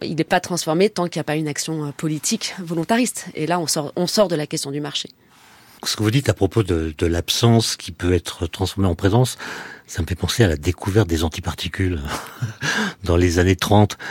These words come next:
Speaker 2: euh, un physicien britannique qui s'appelle Paul Dirac conçoit une nouvelle image du vide.
Speaker 1: Mhm.
Speaker 2: Le vide, c'est en fait plein de t-, de trous remplis. Les trous sont remplis par des électrons avec des énergies négatives. C'est un, un vide qui contient de la matière cachée.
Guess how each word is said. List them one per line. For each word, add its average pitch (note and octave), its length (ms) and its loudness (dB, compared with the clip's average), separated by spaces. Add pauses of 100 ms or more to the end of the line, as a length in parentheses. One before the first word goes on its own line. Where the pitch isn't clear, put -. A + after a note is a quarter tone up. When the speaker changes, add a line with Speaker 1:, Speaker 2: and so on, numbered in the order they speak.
(320)
Speaker 2:
euh, D#2+ 260 0
un D#2 40 -4
physicien F2 420 0
britannique F2 400 2
qui - 40 -10
s'appelle D#2+ 220 -2
Paul F2+ 160 4
Dirac F2 560 0 (420)
conçoit G#2 500 4
une F#2 100 4
nouvelle G#2 200 6
image G2+ 260 6
du F2+ 80 -2
vide. F2+ 420 2 (160)
Speaker 1:
Mhm. F3 320 0
Speaker 2:
Le F2 120 2
vide, F#2+ 300 2
c'est - 180 0
en E2 80 4
fait - 180 0
plein A#2 320 6
de F2+ 120 2
t-, - 200 -6 (180)
de F#2+ 100 -2
trous - 220 0
remplis. G2+ 440 2 (180)
Les E2 100 -4
trous A2+ 200 2
sont G#2+ 140 -2
remplis F#2+ 220 2
par - 120 -6
des E2+ 180 0
électrons E2 300 0
avec F#2+ 100 2
des D#2+ 200 -2
énergies F#2+ 300 2
négatives. G2+ 580 0 (560)
C'est - 360 -2
un, D2+ 160 -4 (200)
un F2 140 2
vide F#2+ 180 0
qui - 140 -8
contient F2+ 340 0
de F2 40 2
la D#2+ 60 0
matière - 300 -6
cachée. B2 380 2